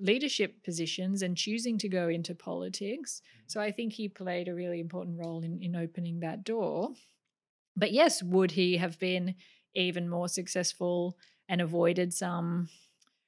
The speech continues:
Speaker 1: really quite unpleasant racist attacks had he gone with a name like Barry Dunham? We're never gonna know for sure. And there are gonna be some people who are just very racist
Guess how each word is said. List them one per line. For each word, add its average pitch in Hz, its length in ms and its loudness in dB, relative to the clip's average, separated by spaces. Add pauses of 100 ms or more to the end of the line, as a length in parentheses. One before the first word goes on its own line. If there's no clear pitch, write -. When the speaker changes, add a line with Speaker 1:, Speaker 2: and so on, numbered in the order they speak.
(220)
Speaker 1:
really 190 360 10
quite 175 260 4
unpleasant 170 640 -2
racist 170 540 0
attacks 190 580 -2
had 170 240 2
he 165 480 -4 (480)
gone 170 320 -2
with 165 160 0
a 165 40 -4
name 160 320 -4
like 160 360 -4 (280)
Barry 165 280 0
Dunham? 202 440 2 (520)
We're 202 140 10
never 180 200 8
gonna 175 240 4
know 160 560 2
for 165 220 6
sure. 196 640 2 (260)
And 185 120 6
there 185 160 8
are 196 40 4
gonna 202 240 2
be 180 140 4
some 175 240 0
people 170 320 2
who 165 180 0
are 160 60 2
just 165 320 0
very 165 500 2
racist 160 580 0